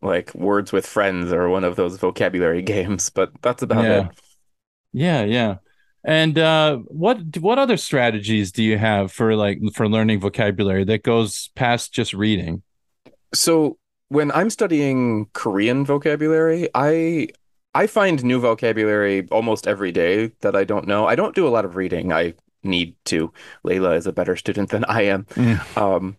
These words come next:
Speaker 1: but just when I'm watching T V or walking around, I'll see vocabulary words that I don't know. And so I look them up. And then I have a vocabulary app on my phone. I use Anki. It's a great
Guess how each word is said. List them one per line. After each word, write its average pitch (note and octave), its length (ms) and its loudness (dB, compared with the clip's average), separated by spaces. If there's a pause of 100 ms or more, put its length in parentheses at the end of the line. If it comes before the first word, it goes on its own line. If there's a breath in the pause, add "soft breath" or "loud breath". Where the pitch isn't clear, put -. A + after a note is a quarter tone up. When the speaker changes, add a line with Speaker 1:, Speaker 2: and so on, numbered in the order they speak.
Speaker 1:
but E3 160 -4
just G#3 160 0
when G#3 120 2
I'm D3 120 2
watching D#3 300 2
T C#3+ 160 2
V C3 420 2
or A2 340 2
walking A2+ 400 0
around, G#2 360 0
I'll G#2+ 120 0
see D3 340 -2
vocabulary G2+ 640 0
words F#2+ 300 -2
that F#2+ 120 -4
I F2+ 80 2
don't F#2+ 260 -4
know. F#2 300 -2 (720 soft breath)
And G2+ 480 0
so A#2 120 0
I A2 60 4
look C#3 220 0
them A#2+ 140 0
up. C3+ 260 0
And A#2 120 0
then A2+ 240 0
I C#3+ 140 2
have E3 300 0
a A2 220 0
vocabulary A2 720 0
app G2 320 -2 (360)
on G2+ 120 -6
my F2+ 100 0
phone. A2 260 0
I G#2 40 2
use F#2+ 240 0
Anki. G2+ 420 -2 (160)
It's - 260 -4
a - 80 0
great F2+ 500 -2